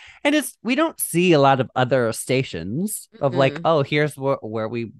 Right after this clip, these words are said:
Speaker 1: li-, librarians," you know, <laughs> like,
Speaker 2: Right.
Speaker 1: none of that.
Speaker 2: Right.
Speaker 1: And then it's like, "Oh, here are your jobs, like, that are available to you."
Speaker 2: I did think it was quite funny. Bicuspid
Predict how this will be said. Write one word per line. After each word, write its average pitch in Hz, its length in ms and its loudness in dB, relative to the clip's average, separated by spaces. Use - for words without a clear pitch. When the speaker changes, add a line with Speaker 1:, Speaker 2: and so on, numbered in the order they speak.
Speaker 1:
li-, 85 360 -4
librarians," 131 1040 0
you 202 160 6
know, 170 180 2
<laughs> - 40 2
like, 202 160 4
Speaker 2:
Right. 170 360 2
Speaker 1:
none 202 140 0
of 196 80 4
that. 175 300 4
Speaker 2:
Right. 165 340 -4
Speaker 1:
And 156 180 -2
then 151 100 -2
it's 143 100 -4
like, 147 160 -2
"Oh, 131 80 -4
here 127 260 -6
are 120 60 -4
your 107 160 -4
jobs, 110 880 -4
like, 123 200 -10
that 104 140 0
are 65 80 -4
available 92 480 -4
to - 120 -14
you." 60 300 -14
Speaker 2:
I 180 140 0
did 175 360 -2
think 170 220 -8
it 131 80 -6
was 147 140 -6
quite - 360 -4
funny. 135 520 -10
Bicuspid 151 840 -4